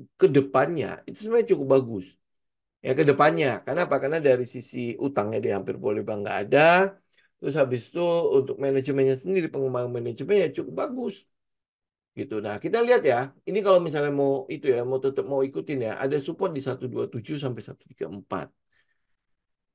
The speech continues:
Ya, tapi ini long ya. Kalau udah long, ya berarti teman-teman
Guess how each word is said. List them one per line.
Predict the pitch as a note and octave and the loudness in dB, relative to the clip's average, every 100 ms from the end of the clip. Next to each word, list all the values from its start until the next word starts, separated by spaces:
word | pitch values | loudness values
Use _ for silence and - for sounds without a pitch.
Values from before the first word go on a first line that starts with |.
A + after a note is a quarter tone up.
| _ _ _ A#2 | _ _ _ -6
Ya, | A#2 | -4
tapi | A2+ F3 F#3 | 0 6 8
ini | |
long | F#3 F3+ D3+ A2 G2+ | 10 8 6 0 -10
ya. | G2+ A#2 C#3+ D#3+ - | -8 -2 0 -2 0
Kalau | C3+ C#3 C3+ C#3 | 2 4 2 2
udah | B2+ A#2+ | 2 4
long, | C#3+ F#3 A#3 C4 - | 4 4 0 -8 -10
ya | A#2 G#2+ | -10 -6
berarti | G#2 F2+ | -8 -8
teman-teman | C3+ C3 D3+ D#3+ | -2 -2 -2 -6